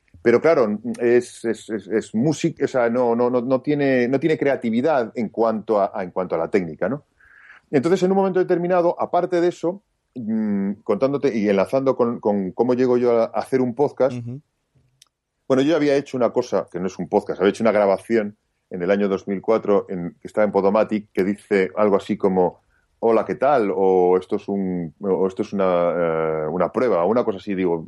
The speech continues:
Speaker 1: son tres frases. Y de hecho, ahora ya no está, pero había un comentario que decía,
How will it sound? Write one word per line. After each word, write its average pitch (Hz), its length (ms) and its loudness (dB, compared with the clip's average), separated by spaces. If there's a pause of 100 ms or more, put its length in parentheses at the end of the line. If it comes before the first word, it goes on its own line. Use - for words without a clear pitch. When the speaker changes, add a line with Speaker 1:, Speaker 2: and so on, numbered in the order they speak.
(100)
Speaker 1:
son 113 160 -2
tres 104 180 0
frases. 101 440 -2 (480)
Y 98 80 -4
de 104 80 4
hecho, 113 400 0
ahora 113 200 2
ya 117 100 2
no 113 60 0
está, 110 380 -2 (100)
pero 90 140 -2
había 107 140 2
un 104 80 -2
comentario 98 400 0
que 92 80 2
decía, 90 440 0